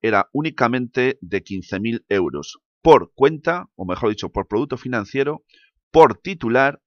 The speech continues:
y por entidad. Esto lo voy a explicar a continuación. Bien, en el año dos mil, eh, esos quince mil euros se aumentaron a una protección máxima de veinte mil.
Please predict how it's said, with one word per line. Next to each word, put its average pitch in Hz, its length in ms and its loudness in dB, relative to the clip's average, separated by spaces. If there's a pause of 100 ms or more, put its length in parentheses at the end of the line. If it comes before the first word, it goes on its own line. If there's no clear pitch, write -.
y 170 160 -12
por 160 380 2
entidad. 82 480 -8 (540)
Esto 123 220 -6
lo 110 60 0
voy 110 120 0
a - 20 2
explicar 101 360 -6
a 90 60 -2
continuación. - 580 -18 (760)
Bien, 101 340 -6
en 117 120 -2
el 123 100 0
año 170 420 0 (340)
dos 110 360 -2
mil, 156 420 -6 (540)
eh, 101 640 0
esos 143 320 -2
quince 113 300 -6
mil 135 180 -2
euros 131 500 2
se - 200 -6
aumentaron 117 800 -2
a 92 160 0
una 107 220 -2
protección 107 600 -4
máxima 123 560 -4
de 87 180 -4
veinte 78 320 -8
mil. - 240 -16